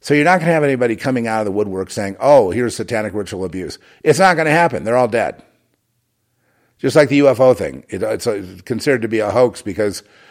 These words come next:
all the people that knew anything are dead. It's just like what, you know, that's just the way it is. How do you think anyone can survive? Well,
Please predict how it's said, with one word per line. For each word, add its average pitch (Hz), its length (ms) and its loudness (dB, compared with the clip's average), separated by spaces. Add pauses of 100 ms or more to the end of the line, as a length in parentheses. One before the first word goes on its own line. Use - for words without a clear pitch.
(220)
all 147 180 8
the 151 100 2
people 123 260 0
that 107 80 0
knew 117 160 0
anything 113 400 -2
are 117 80 -4
dead. 139 440 0 (1600)
It's 104 160 -4
just 147 160 2
like 135 140 6
what, - 360 -2
you 123 100 -2
know, 113 140 0
that's 110 260 -2
just - 180 0
the 127 60 -2
way 107 180 2
it 117 60 0
is. 139 320 2 (480)
How 139 220 6
do 190 80 0
you 165 100 6
think 147 260 0
anyone 127 480 -2
can 110 240 -8
survive? 113 600 -2 (300)
Well, 120 380 2